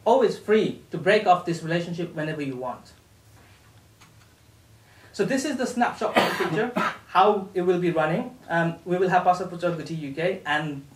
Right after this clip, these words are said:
I've put in Pasa Putra Guti's U K's, um, seminar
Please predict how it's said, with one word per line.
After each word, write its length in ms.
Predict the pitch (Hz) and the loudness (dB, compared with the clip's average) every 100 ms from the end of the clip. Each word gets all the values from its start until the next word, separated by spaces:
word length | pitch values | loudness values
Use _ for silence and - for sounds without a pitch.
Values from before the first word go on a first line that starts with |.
| - | -14
I've 320 | - 170 180 | -2 -2 -2
put 140 | - 190 | -2 -2
in 240 | 185 175 | -2 -4
Pasa 280 | - 180 190 | 0 0 -2
Putra 320 | 190 175 180 | -8 -4 -2
Guti's 320 | 170 165 170 - - - - - | -2 -6 -10 -10 -20 -20 -14 -2
U 160 | 175 | 0
K's, 260 | 175 170 165 | 4 2 2
um, 180 | 175 165 | -2 -4
seminar 540 | - 190 190 175 160 | -2 -2 0 0 -2